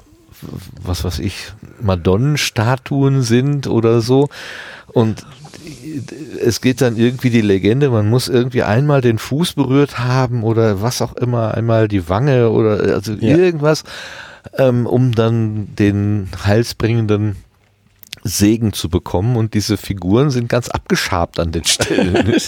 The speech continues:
Speaker 2: <laughs>
Speaker 1: oder blank poliert oder was auch immer.
Speaker 2: Tja.
Speaker 1: Ähm,
Speaker 2: Wenn man dran glaubt.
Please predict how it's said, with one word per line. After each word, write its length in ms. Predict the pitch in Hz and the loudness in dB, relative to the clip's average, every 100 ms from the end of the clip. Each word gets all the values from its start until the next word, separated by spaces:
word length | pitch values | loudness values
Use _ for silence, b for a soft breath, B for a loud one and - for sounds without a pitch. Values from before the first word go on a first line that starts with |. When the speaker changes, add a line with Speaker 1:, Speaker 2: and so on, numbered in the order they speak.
| 330 | -2
Speaker 2:
<laughs> 280 | - - - | -4 -6 -8
Speaker 1:
oder 200 | - 110 | 0 2
blank 460 | 92 90 101 170 - | 2 2 2 0 0
poliert 560 | - 101 90 90 92 92 | 0 2 4 4 4 2
oder 260 | 98 95 | 2 2
was 200 | 113 - | 2 0
auch 80 | 113 | -4
immer. 340 | - 113 95 - B B B B B B | 0 2 2 -2 B B B B B B
Speaker 2:
Tja. 200 | - - | -6 -4
Speaker 1:
Ähm, 460 | - 107 101 104 98 - b b b b b b b _ | 0 0 2 0 -2 -8 b b b b b b b _
Speaker 2:
Wenn 140 | 135 | 0
man 140 | 113 90 | 2 2
dran 200 | 90 82 | 2 0
glaubt. 420 | - 78 113 - | 0 0 0 -4